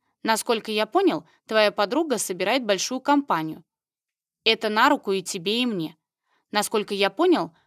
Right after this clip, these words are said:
ты хочешь, чтобы у нее не было сомнений относительно нас с тобой, верно?» Как будто у меня есть выбор. «Да, мы договорились никому не говорить правду.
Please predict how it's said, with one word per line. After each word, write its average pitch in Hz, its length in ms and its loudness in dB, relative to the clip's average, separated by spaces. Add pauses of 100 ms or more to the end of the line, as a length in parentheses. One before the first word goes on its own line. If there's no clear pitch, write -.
(160)
ты 233 60 -2
хочешь, 277 320 -2
чтобы 214 320 -4
у 214 80 -4
нее 208 260 -2
не 233 220 2
было 190 180 0
сомнений 247 640 2 (160)
относительно 240 640 0
нас 254 240 0
с - 60 -10
тобой, 165 400 -6 (240)
верно?» 339 420 0 (880)
Как 190 220 -4
будто 214 240 -8
у 220 40 -2
меня 214 220 -2
есть 226 320 -4
выбор. 165 400 -8 (540)
«Да, 196 280 2
мы 196 220 0
договорились 269 640 0
никому 196 380 -2
не 247 140 -2
говорить 196 420 -2
правду. 170 400 -6